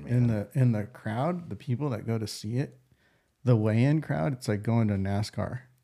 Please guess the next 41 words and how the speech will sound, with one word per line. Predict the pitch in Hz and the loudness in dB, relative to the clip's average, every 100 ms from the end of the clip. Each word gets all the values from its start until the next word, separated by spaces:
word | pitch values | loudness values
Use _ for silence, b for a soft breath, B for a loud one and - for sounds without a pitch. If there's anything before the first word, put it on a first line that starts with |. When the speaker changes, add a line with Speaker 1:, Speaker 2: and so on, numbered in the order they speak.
| - | -8
Speaker 1:
Really? | 104 127 127 - - | -2 -2 -2 -4 0
Speaker 2:
There's | 113 101 | 0 0
just | 104 - - - _ _ | -4 -6 -16 -20 _ _
thousands | 113 113 113 110 101 | 2 4 4 2 -2
of | |
people | 92 117 104 101 | -2 -2 0 -2
that | 101 | -2
gather | 104 107 110 104 | 0 0 0 -2
around | 107 107 107 | -4 -4 -4
just | 107 - | -4 -6
to | 107 | -8
see, | - 127 104 - b b b b b b b b - | -2 0 0 -2 b b b b b b b b -2
you | 104 | 0
know, | 104 | 2
like, | 104 | 0
a | 104 | -2
fifty | - 120 120 | 2 2 2
pound, | 107 113 110 101 - _ - _ _ _ - | 2 2 4 2 -2 _ -20 _ _ _ -6
the | 127 123 | 2 4
Marlin | 113 110 120 113 107 | 6 4 4 4 4
get | 110 110 | 2 2
weighed | 117 110 107 | 2 4 4
in | 104 110 | 2 2
'cause | 110 | 2
they're | 113 | 4
not | 113 104 | 4 4
very | 98 101 | 2 2
Speaker 1:
<laughs> | |
Speaker 2:
big, | 107 107 104 | 0 0 -2
but | - _ - | -6 _ -2
yeah, | 127 | 2
Speaker 1:
Yeah. | 113 110 - | 2 -2 0
Speaker 2:
it's | 123 113 | 2 2
pretty | - 120 | 2 2
neat. | 104 98 101 b b b b - | 2 -2 -8 b b b b -8
The | |
people | 120 135 120 110 | 0 2 2 -2
are | |
loving | 98 101 101 101 | -2 -2 -2 -4
it. | - | -4
They're | 110 107 | -4 -6